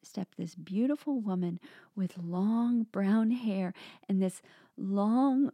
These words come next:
flowing white dress. And she was wrapped in a velvet shawl. And she came walking straight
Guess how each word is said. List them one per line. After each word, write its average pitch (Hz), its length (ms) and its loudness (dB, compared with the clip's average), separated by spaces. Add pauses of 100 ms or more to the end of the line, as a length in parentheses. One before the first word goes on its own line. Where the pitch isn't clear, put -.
(160)
flowing 208 840 2
white 180 320 -2
dress. - 600 -6 (420)
And 202 120 0
she 220 100 -4
was 180 180 -4
wrapped 196 640 -4
in 196 140 2
a 180 140 2
velvet 185 600 -2 (420)
shawl. 170 720 -4 (800)
And 185 180 -4
she - 120 -8
came 196 360 -2 (440)
walking 196 840 -2 (360)
straight 202 680 -2